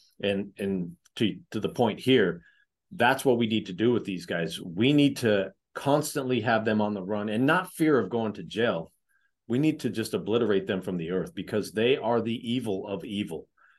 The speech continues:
And so they need to know that every time they poke their head out of a hole, there's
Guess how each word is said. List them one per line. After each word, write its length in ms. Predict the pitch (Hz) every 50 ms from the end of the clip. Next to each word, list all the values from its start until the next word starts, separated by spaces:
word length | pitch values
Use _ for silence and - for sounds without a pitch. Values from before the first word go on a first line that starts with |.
| _ _ -
And 160 | 113 104 101
so 520 | 92 - - - 117 101 98 98 107 - - _ _
they 300 | - 98 87 113 117 123
need 300 | 147 156 147 143 147 -
to 80 | - 123
know 380 | 113 110 120 120 110 101 98 95
that 200 | 98 104 107 - _ _
every 240 | 110 117 117 139 139
time 260 | 139 139 127 131 127
they 140 | 120 123 117
poke 260 | - 131 123 120 -
their 160 | - 120 110
head 180 | 104 113 107 107
out 200 | 110 104 98 101
of 80 | 92
a 40 | 76
hole, 500 | - - - 117 117 104 95 92 87 - _ _ _ _ _ _ _ _ _
there's 300 | - 104 104 95 90 -